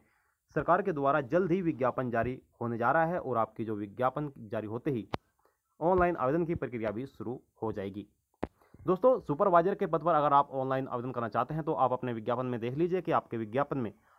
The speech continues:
अगर सुपरवाइजर की वैकेंसी निकाली है, तो आप आसानी से ऑनलाइन आवेदन सुपरवाइजर के लिए कर सकते हैं। फिर आपका दोस्तों जो यहाँ पे नेक्स्ट जिले दिए गए हैं, वह आप यहाँ पे देख सकते हैं।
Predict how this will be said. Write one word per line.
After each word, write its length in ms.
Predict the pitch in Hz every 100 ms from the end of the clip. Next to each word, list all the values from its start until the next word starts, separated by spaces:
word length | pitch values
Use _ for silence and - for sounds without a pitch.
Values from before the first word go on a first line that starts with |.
| -
अगर 180 | 156 185
सुपरवाइजर 500 | 147 156 127 131 156
की 140 | 139
वैकेंसी 320 | 127 131 117
निकाली 320 | 110 107 147
है, 80 | 160
तो 300 | 160 156 151 -
आप 220 | 113 110
आसानी 300 | 107 110 143
से 260 | 131 117 127
ऑनलाइन 340 | 117 113 117
आवेदन 280 | 113 113 120
सुपरवाइजर 460 | 131 117 104 101 143
के 100 | 123
लिए 140 | 107
कर 200 | 139 104
सकते 300 | 98 98 -
हैं। 160 | 92 104 - - - - - _ - _ - -
फिर 100 | 196
आपका 260 | 180 190
दोस्तों 280 | 180 170 190
जो 160 | 156 160
यहाँ 160 | 147
पे 140 | 151 147
नेक्स्ट 280 | 123 151
जिले 220 | 117 123 147
दिए 220 | 110 147
गए 160 | 180
हैं, 160 | 156 180
वह 160 | 139 127
आप 140 | 120
यहाँ 100 | 123
पे 80 | 113
देख 180 | 110 -
सकते 240 | 160 147
हैं। 200 | 147 190